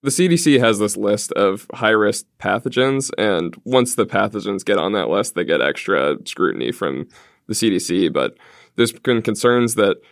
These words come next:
because once they're on this list, there are new reporting and inspection requirements that it could sort of slow the public health response. So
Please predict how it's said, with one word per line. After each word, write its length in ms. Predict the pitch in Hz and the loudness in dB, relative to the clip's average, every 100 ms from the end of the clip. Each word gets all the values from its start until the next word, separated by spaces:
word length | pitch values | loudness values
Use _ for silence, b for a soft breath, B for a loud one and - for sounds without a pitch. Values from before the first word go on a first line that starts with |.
| b | b
because 460 | - 117 131 123 117 | -2 2 2 2 0
once 200 | 117 113 | 0 2
they're 140 | 101 | 2
on 140 | 104 131 | 2 0
this 160 | 127 | 0
list, 320 | 135 131 - - | 0 0 -2 -2
there 160 | 104 | 0
are 60 | 95 | 2
new 200 | 101 95 | 0 0
reporting 540 | 82 - 107 107 104 | -2 -2 0 0 -2
and 100 | 73 | -4
inspection 420 | 80 - 113 - | -6 -4 -4 -2
requirements 600 | 120 120 123 123 120 120 | -6 -2 0 0 0 -2
that 160 | 95 95 | -2 -2
it 60 | - | 0
could 280 | 95 - | -4 -6
sort 180 | - 120 | -4 -2
of 160 | 98 - _ _ - | -2 -8 _ _ -14
slow 280 | - 127 123 | -2 2 2
the 80 | 110 | 2
public 280 | 104 95 | -2 -2
health 220 | - 80 - | -4 -8 -8
response. 520 | - - 55 - - b b b b | -12 -10 -10 -12 -20 b b b b
So 480 | - 127 113 107 | -2 2 4 2